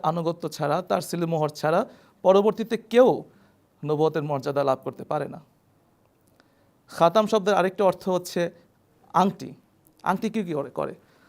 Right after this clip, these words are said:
একদিকে আঙ্গুলকে পরিবেষ্টন করে রাখে, আবার এটি হাতের সৌন্দর্য বৃদ্ধি করে। হযরত রাসূল করিম সাল্লাল্লাহু আলাইহি সাল্লাম তিনি হচ্ছেন সকল নবীদের সর্দার,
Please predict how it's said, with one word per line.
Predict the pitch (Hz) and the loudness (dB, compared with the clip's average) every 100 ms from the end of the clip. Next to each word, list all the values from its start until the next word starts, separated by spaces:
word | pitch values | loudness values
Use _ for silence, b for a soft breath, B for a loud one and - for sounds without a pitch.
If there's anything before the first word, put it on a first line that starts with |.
| b b _ - | b b _ -6
একদিকে | 160 165 196 | -6 -2 0
আঙ্গুলকে | 180 175 180 185 | 2 2 0 -2
পরিবেষ্টন | 180 156 151 165 196 | -2 0 0 -2 -2
করে | 202 202 | 2 2
রাখে, | 196 226 254 - _ - | 2 -2 -10 -14 _ -4
আবার | 151 160 | 0 0
এটি | 170 277 - | -2 -8 -8
হাতের | - 147 165 | -6 -4 -4
সৌন্দর্য | 175 190 196 196 | -4 -2 -2 -2
বৃদ্ধি | 156 143 139 | -6 -10 -12
করে। | - - _ _ b b b b b b b b | -14 -18 _ _ b b b b b b b b
হযরত | 170 214 185 | 2 2 2
রাসূল | 180 240 247 | 0 2 2
করিম | 247 240 233 - | 4 2 0 -4
সাল্লাল্লাহু | - 202 190 190 | -2 0 4 4
আলাইহি | 190 185 | 4 0
সাল্লাম | 180 165 160 | 0 0 -2
তিনি | 208 214 | -4 -2
হচ্ছেন | 196 180 - 196 190 | -2 -4 -4 -4 -4
সকল | 180 202 202 220 214 214 - | -2 -2 2 2 2 -4 -12
নবীদের | - 180 190 185 185 | -4 -2 -2 0 -2
সর্দার, | - 180 170 165 143 | 0 -2 0 -2 -2